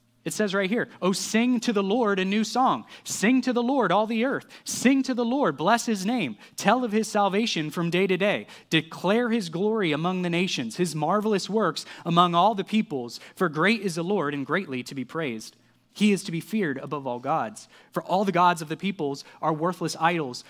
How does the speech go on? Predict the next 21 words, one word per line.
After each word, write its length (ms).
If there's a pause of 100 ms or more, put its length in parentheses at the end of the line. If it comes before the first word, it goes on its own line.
(120)
but 100
the 80
Lord 340
made 220
the 80
heavens." 460 (180)
So 120
we 60
see 200
again 320
a 80
call, 560
a 80
command 320
by 140
God 280
to 80
sing. 440 (1300)
Psalm 300
one 100
hundred 340